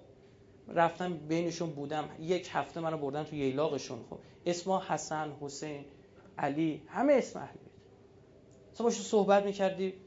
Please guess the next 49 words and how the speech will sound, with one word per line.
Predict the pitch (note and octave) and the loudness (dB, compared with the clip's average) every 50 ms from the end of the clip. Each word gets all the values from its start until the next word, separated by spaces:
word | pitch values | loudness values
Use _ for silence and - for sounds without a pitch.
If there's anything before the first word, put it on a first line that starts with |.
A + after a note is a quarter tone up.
| - - - | -20 -14 -10
می‌گفتن | E3+ D#3+ F3+ F3 - - E3+ E3+ E3+ | -4 -4 -4 -4 -4 -6 -8 -8 -6
که | - F3 | -4 -4
آره | D#3+ D#3+ D#3+ | -4 -4 -2
در | D3+ D3 C#3 C3+ | -2 -2 -2 -2
خلفا | - - - D3+ C#3+ C#3 C#3 - F3 | -4 -4 -2 -2 -2 -2 -2 -2 -4
هیچ | D#3+ F#3+ A3 - - - | -2 -2 -2 -2 -2 -6
کس | D#3 C#3+ - - | -6 -6 -6 -10
مثل | C3+ - - - | -8 -8 -6 -6
علی | - B2+ B2 B2 A#2+ | -6 -6 -6 -6 -8
نمی‌شده، | A#2 G#2+ G#2 G#2 - - - D#3+ | -8 -10 -12 -12 -14 -12 -8 -6
منتها | F3 F3+ F3 F#3 F3+ | -6 -4 -2 0 0
ما | F#3 | 0
اونا | E3 E3+ D3+ D3 | 0 2 2 2
رو | C#3+ | 2
هم | B2+ A#2+ | 2 0
قبول | A2+ G#2 - F#2 E2+ | -2 -4 -6 -6 -12
داریم. | D#2 - - - F#3 - G3 E3+ | -14 -16 -16 -14 -14 -12 -6 -6
یعنیش | G3 A#3 A#3 - - | -6 -6 -6 -4 -2
این | E4+ F#4 | 0 0
بود، | C#4 F#3+ - - - - - - - - - - - | 0 -2 -4 -10 -16 -20 -20 -20 -20 -20 -18 -10 -6
اما | - G3 G3 F#3+ - | -2 0 0 0 -2
علی | E3 D#3 D#3+ G3+ | -2 -4 -2 -2
یه | G#3+ G3+ | -2 -2
چیز | G3+ - - G3+ E3+ | -4 -10 -12 -12 -14
دیگه | D#3+ D#3+ F#3+ | -8 -6 -6
بود، | F#3+ F#3+ | -6 -6
چیز | F3 E3+ | -2 0
واضحه، | A#3 A3 F#3 F#3 F3+ E3+ E3+ G3 A3+ G#3 G3 | 0 6 8 10 10 10 10 8 6 6 6
هر | G#3+ - | 6 6
آدم | - F#3 F3+ G#3 | 6 6 6 6
عاقلی | G#3+ - F3+ F3 F3 F#3 B3+ C4 A#3 | 6 8 10 10 12 12 12 12 12
نگاه | G#3 F#3+ F#3 F#3 F3+ | 8 8 6 6 6
کنه، | F#3 F#3 F3+ F#3+ F#3+ F#3+ - - - | 4 4 2 2 2 0 -6 -12 -16
تاریخ | - - F#3+ F3+ F3+ F#3+ | 8 12 12 12 12 10
رو | F#3 G3+ | 8 6
بخونه، | F3 F3+ F3 - E3+ E3+ | 4 4 4 4 0 0
می‌فهمه | F#3 F#3+ F3 E3+ F3 - | 0 0 2 0 0 2
علی | - D#3+ D#3 D#3+ | 2 0 0 0
یک | D#3+ D#3+ D#3+ D#3+ - - | 0 -2 -2 -2 -2 -4
کسی | C3+ C#3 - - C3 | -4 -4 -4 -8 -8
دیگه | B2+ A#2 A2 A2+ A2+ | -6 -4 -4 -4 -4
است | - - | -4 -6
اصلاً. | G#2+ G2+ - - - - - - - - - - - | -10 -10 -10 -12 -12 -14 -18 -20 -20 -20 -20 -18 -14
اصلاً | - A#2+ | -10 0
قابل | - C#3+ C#3+ D3+ D#3+ E3 | 2 4 6 6 6 8
قیاس | - G3+ A#3+ C#4 C4 - - | 10 12 12 12 12 12 12
نیست | G3+ - - | 6 2 4
با | F3+ | 2
هیچ | E3+ D3 F3+ F#3 - - | 4 4 2 -2 -2 -2